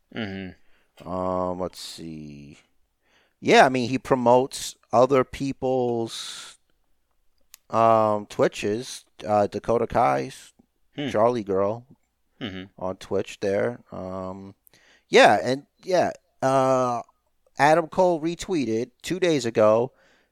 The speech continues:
Speaker 2: Apparently, there's a Chugs Army. "You aren't gonna believe it. Halo Thursdays is back." It's
Speaker 1: Hmm.
Speaker 2: like him and Tyler Breeze return to Halo five campaign around ten thirty. So it could be maybe the time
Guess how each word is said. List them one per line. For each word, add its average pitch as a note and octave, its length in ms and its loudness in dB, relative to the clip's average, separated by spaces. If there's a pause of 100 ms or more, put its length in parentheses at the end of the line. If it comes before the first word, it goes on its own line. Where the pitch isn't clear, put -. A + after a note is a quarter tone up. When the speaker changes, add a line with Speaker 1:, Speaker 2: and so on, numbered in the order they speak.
(440)
Speaker 2:
Apparently, D3 520 8
there's C#3+ 200 4
a C3 60 0
Chugs D3 400 8
Army. B2 520 4 (760)
"You D3 240 6
aren't E3 260 8
gonna F3 220 0
believe D3+ 420 -2
it. D#2+ 260 -4
Halo D#3+ 420 4
Thursdays D#3+ 640 0
is D3 160 -8
back." - 680 -10 (560)
It's - 60 -8
Speaker 1:
Hmm. F#3 60 0
Speaker 2:
like G#2+ 180 -2
him C#3 280 -4
and A#2 520 -2
Tyler B2+ 360 2
Breeze A2+ 460 -4
return A2 400 -6
to - 120 -10
Halo A2+ 340 0
five A2+ 360 4
campaign A2 520 -6
around F#2 280 -6
ten G2 220 -8
thirty. - 520 -6 (920)
So - 160 4
it B2+ 80 2
could D3+ 180 -2
be C#3+ 80 -2
maybe B2+ 260 0
the G2 100 -6
time D#3+ 720 -2